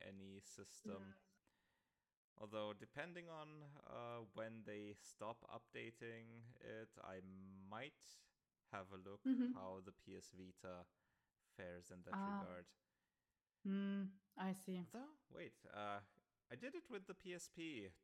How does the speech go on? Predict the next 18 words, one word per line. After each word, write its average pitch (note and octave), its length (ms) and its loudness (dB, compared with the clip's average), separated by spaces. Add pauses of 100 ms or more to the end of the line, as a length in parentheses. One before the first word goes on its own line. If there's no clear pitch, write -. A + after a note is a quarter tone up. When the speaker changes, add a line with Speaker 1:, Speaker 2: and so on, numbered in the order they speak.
Speaker 1:
to G#2 260 2
see, A2 440 0
uh, G#2+ 280 4 (200)
how G2+ 420 2 (440)
emulators F#2+ 840 0
run F#2 260 0
on F2 220 -4
that, E2+ 260 -6 (680)
and F#3 280 0
Speaker 2:
Ah, G3+ 640 8
okay. F3+ 180 -2
Speaker 1:
how G2 180 0
some - 280 0
of F#2+ 80 -2 (100)
the, F#2 400 -4 (360)
uh, F2 380 -2 (140)
homebrew F#2 460 -2
titles F2+ 640 -6